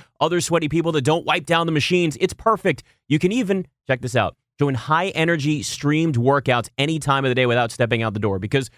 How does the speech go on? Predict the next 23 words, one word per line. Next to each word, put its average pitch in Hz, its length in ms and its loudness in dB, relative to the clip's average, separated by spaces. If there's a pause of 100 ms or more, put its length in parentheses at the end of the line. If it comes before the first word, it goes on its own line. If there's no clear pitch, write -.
(140)
we 160 80 4
love 185 160 2
technology. 127 640 0
And 151 100 0
again, 156 240 0
it's 104 160 -2
another 135 320 2
way 135 300 2 (160)
that 123 120 -2
you 127 60 2
don't 131 180 0
actually 120 360 -4
have 113 180 -4
to 117 80 -12
leave 107 180 -4
your 110 120 -2
house 101 240 -2
and 127 120 -4
still 160 160 -2
not 156 200 0
be 170 80 -2
totally 156 420 -2
lazy. 123 540 -2